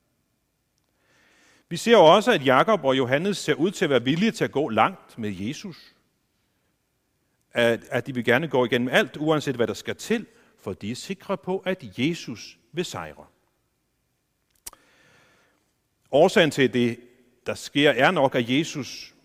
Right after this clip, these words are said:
dagen før eller to dage forinden har, har været i samtale med Peter.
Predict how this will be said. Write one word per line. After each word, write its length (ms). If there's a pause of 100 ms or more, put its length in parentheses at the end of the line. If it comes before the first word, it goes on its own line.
(160)
dagen 220
før 300
eller 180
to 200
dage 240
forinden 560
har, 560
har 160
været 180
i 40
samtale 420
med 80
Peter. 440